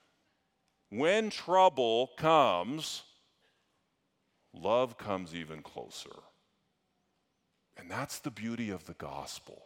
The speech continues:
brothers and sisters. When trouble comes, love comes so very close in the person and work of Jesus Christ. Because he saw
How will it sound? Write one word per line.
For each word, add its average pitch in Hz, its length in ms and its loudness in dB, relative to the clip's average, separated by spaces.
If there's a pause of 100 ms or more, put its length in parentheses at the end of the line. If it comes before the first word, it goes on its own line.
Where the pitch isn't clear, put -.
brothers 73 260 -6
and 64 100 -18
sisters. - 580 -18 (680)
When 95 200 -6
trouble 139 600 0
comes, 107 800 0 (280)
love 127 840 4 (240)
comes 120 280 0
so 170 260 2
very 156 320 2
close 127 420 0
in 123 80 -4
the 117 60 -2
person 120 500 -4
and 113 240 -6
work 95 380 -2
of 95 200 -4
Jesus 82 680 -12 (280)
Christ. 78 520 -4 (640)
Because 92 320 -8
he 151 140 -8
saw 123 420 2